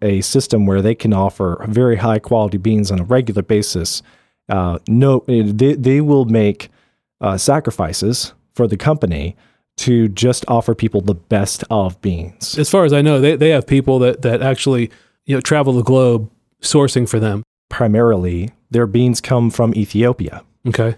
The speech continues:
Speaker 1: So they have a guy in Ethiopia now that inspects the beans and is know-, knows what he's looking for and
Speaker 2: Yeah,
Speaker 1: is
Speaker 2: that's
Speaker 1: responsible for a lot of the purchases.
Speaker 2: That's nice.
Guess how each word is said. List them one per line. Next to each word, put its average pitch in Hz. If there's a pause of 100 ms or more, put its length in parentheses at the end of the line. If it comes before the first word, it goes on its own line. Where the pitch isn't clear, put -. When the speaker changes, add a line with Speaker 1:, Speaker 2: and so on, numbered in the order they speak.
(240)
Speaker 1:
So 113
they 113
have 113
a 107
guy 107
in 110
Ethiopia 110
now 95
that 101
inspects -
the 120
beans 107
and 104
is 101
know-, 107
knows 107
what 113
he's 101
looking 107
for 98
and 101
Speaker 2:
Yeah, 95
Speaker 1:
is 95
Speaker 2:
that's 104
Speaker 1:
responsible 107
for 110
a 110
lot 110
of 107
the 110
purchases. -
Speaker 2:
That's 113
nice. 113